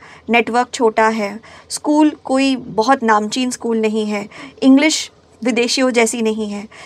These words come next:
जिस वजह से उन्हें लगता है कि उनमें बहुत सारी कमियां हैं और कमियों के कारण उन्हें लगता है वो ज़िंदगी में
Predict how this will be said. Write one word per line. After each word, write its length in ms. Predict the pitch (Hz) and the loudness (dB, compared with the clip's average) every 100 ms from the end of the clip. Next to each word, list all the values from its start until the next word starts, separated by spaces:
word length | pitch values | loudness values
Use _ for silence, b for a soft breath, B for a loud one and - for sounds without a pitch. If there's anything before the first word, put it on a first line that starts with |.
| B 226 | B -2
जिस 260 | 294 - | -2 -2
वजह 220 | 247 240 | -2 -2
से 260 | 247 269 294 B B | 0 0 0 B B
उन्हें 200 | 269 285 | -2 0
लगता 300 | 294 233 - | 2 0 2
है 120 | 254 294 | 0 0
कि 120 | 302 | -4
उनमें 360 | 247 247 294 | -4 -2 -2
बहुत 280 | 220 226 269 | 0 0 0
सारी 220 | 240 226 | 0 -2
कमियां 420 | 247 233 214 214 208 | 0 0 0 -2 -2
हैं 180 | 208 - B B | -8 -14 B B
और 180 | - 330 - | 2 2 2
कमियों 300 | 226 233 302 | -2 0 -2
के 120 | 311 | -2
कारण 320 | 294 226 240 | 0 2 0
उन्हें 220 | 269 277 285 | -4 -4 -4
लगता 260 | 233 254 | -2 0
है 80 | 277 | 0
वो 100 | 302 | 0
ज़िंदगी 360 | 254 240 247 | -4 -6 -6
में 100 | 285 | -4